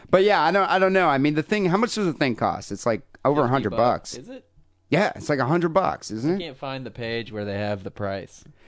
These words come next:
Speaker 1: I think it's, like, a hundred and fifty bucks.
Speaker 2: Wait, here, I'll get it. Buy now. All right.
Speaker 1: Yeah, you can, you can order this thing through the website.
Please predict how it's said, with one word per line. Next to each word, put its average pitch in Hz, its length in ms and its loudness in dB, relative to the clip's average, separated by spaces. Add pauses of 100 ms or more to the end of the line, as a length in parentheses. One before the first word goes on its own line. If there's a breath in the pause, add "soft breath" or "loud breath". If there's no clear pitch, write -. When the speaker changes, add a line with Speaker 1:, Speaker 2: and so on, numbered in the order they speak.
(140 loud breath)
Speaker 1:
I 156 80 4
think 208 120 4
it's, 180 120 4
like, 175 140 4
a 135 80 4
hundred 131 200 2
and 110 100 0
fifty 113 240 -2
bucks. 98 420 -2
Speaker 2:
Wait, 117 260 -6
here, 117 180 -4
I'll 107 100 -6
get 104 180 -8
it. 110 160 -10
Buy 117 240 -2
now. 110 440 -8 (420)
All 101 100 -12
right. 98 80 -4
Speaker 1:
Yeah, 123 340 2
you 139 120 -2
can, 151 180 4
you 151 160 2
can 160 140 4
order 180 280 4
this 135 220 0
thing 135 260 2
through 175 280 0
the 156 80 4
website. 123 720 0